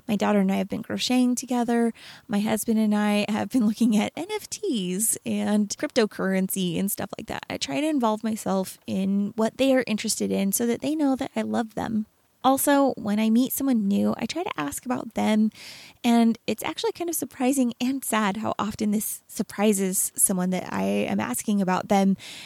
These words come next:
and I'm interested in what they're doing. I feel like that's kind of sad that people don't expect others to ask about them, but it's something I'm trying to remedy for myself, and I feel like it's a good thing for me to work on. I've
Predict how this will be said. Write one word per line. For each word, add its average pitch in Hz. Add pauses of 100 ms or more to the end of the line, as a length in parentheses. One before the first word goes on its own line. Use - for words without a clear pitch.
and 240
I'm 240
interested 254
in 208
what 196
they're 190
doing. 190 (140)
I -
feel -
like 330
that's -
kind 311
of 311
sad 269 (200)
that -
people 220
don't 202
expect -
others 190
to -
ask -
about 190
them, 214 (400)
but 196
it's -
something 277
I'm 226
trying 233
to 220
remedy 208
for 208
myself, 208
and 208
I 214
feel 233
like 226
it's -
a 220
good 208
thing 202
for 202
me 190
to 202
work 185
on. 196
I've 202